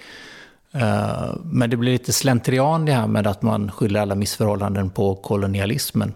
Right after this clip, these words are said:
På samma sätt som man då till exempel i Sydafrika, där jag har bott i många år, eh, skyller allting på apartheidtiden.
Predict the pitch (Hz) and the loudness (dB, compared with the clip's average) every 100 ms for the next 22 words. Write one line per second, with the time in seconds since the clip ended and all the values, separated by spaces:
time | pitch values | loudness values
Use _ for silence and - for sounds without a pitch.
0 | - - 98 104 101 104 - 101 101 98 | -6 -2 0 -2 -6 -6 -2 0 0 0
1 | 92 - - - - - - 104 101 107 | -2 -6 -16 -18 -18 -14 -2 -2 0 -2
2 | 95 104 98 101 95 92 120 120 107 104 | -2 -2 0 0 -2 -4 -4 0 2 2
3 | 135 139 104 - 107 98 98 98 98 - | 2 0 0 0 2 2 0 0 -2 -6
4 | - 139 113 110 - - - 127 107 104 | -8 -6 -4 -6 -8 -12 -2 0 2 0
5 | 98 - 95 110 98 - 123 - 101 - | -2 -4 -4 -2 -4 -2 -4 -2 -6 -4
6 | 135 165 - | -2 0 -2